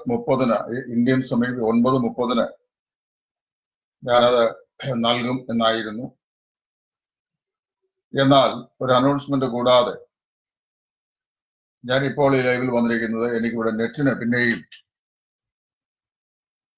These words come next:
അല്പമല്ലാത്ത problem ഈ ദിവസങ്ങളിലായി കാണുന്നു.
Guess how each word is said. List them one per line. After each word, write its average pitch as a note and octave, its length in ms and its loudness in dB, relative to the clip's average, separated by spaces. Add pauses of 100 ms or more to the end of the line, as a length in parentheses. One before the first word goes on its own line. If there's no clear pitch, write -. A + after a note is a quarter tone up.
(240)
അല്പമല്ലാത്ത B2+ 520 2
problem B2+ 720 0 (800)
ഈ B2 80 -2
ദിവസങ്ങളിലായി A#2+ 560 -2
കാണുന്നു. A2+ 520 -2